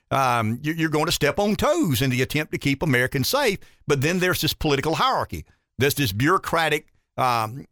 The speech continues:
th-, th-, this bureaucratic element within the F B I that I think has become far too political, far too, um, devoutly committed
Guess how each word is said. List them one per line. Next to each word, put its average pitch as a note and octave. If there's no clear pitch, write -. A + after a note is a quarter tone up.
th-, G2
th-, -
this D#3+
bureaucratic D#3+
element D3+
within C#3
the G#3+
F C3
B A2+
I F#2+
that B2
I G3
think -
has B2
become A#2+
far C4
too D#3
political, A#2+
far A#3
too, C#3+
um, B2
devoutly D#3+
committed C3